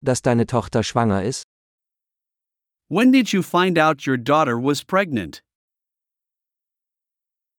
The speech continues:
Speaker 2: Have you started buying diapers yet?
Speaker 1: Hast du schon damit begonnen, Windeln zu kaufen?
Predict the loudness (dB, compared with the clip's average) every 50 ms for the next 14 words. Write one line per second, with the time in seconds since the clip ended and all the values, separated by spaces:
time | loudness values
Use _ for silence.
0 | _ _ _ _ _ _ _ _ _ _ _ _ _ _ -4 -4 -2 0 0 -2
1 | -2 -2 0 0 2 2 2 0 -2 0 0 0 0 2 2 2 2 2 2 0
2 | 0 -2 -2 -2 -4 -4 -4 -4 -6 -4 -4 -4 -4 -6 -10 -20 _ _ _ _
3 | _ _ _ _ _ _ _ _ _ _ _ _ _ _ _ _ _ _ _ _
4 | _ _ -4 -4 -4 -2 -4 -2 0 0 0 0 2 2 2 2 0 0 0 _
5 | -2 0 0 0 0 2 0 -2 -2 -4 _ _ _ _ 0 2 2 4 4 2
6 | 2 2 0 -4 -4 -2 0 0 0 0 -2 -6 -6 -6